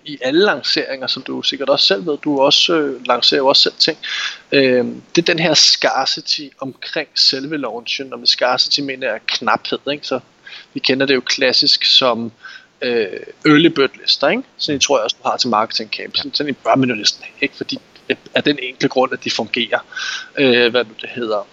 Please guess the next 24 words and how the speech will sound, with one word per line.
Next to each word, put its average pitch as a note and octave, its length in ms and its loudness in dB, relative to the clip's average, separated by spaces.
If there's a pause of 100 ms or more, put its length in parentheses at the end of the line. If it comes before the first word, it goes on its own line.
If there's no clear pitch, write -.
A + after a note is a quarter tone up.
(240)
Og - 100 -4
den F3 80 2
her F3+ 80 2
tanke C#3+ 400 0
omkring D3 400 -6
knaphed C#3 640 -4
er C3+ 40 -14
noget, C3+ 240 -2
som C3 220 0
jeg C3+ 200 4
allerede C#3+ 520 2
går D3 200 -6
og - 80 -2
spekulerer D3 540 -4
meget C#3+ 380 4
over, C3+ 360 2 (480)
øh, C3 200 0
fordi - 220 -4
problemet G#3 440 0
med G3 100 4
at D#3+ 80 4
sælge D#3 380 2
en D#3 140 -2 (100)
bog, F3 180 0